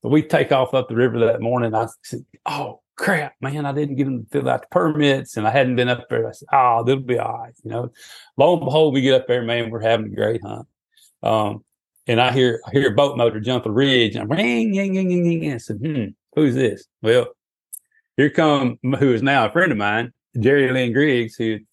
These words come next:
the time was a U S Fish and Wildlife officer. He's now retired, great guy, um, just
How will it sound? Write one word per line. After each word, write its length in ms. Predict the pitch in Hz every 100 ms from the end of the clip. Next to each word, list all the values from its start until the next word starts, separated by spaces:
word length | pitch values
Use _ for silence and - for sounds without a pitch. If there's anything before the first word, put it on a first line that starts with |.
| -
the 60 | 131
time 180 | 131 113
was 160 | 101
a 60 | 117
U 160 | 123 123
S 80 | -
Fish 220 | 131 131
and 80 | 117
Wildlife 360 | 160 120 110 -
officer. 400 | 104 - - - _ _ _ _
He's 220 | 120 107 113
now 220 | 131 147
retired, 520 | 131 117 101 113 - - _ 113
great 360 | 117 135 151 120
guy, 360 | 104 101 - - _ -
um, 420 | 117 110 107 107 _ _ _ _ _ _ _ _ _ _ _ 110
just 300 | 135 139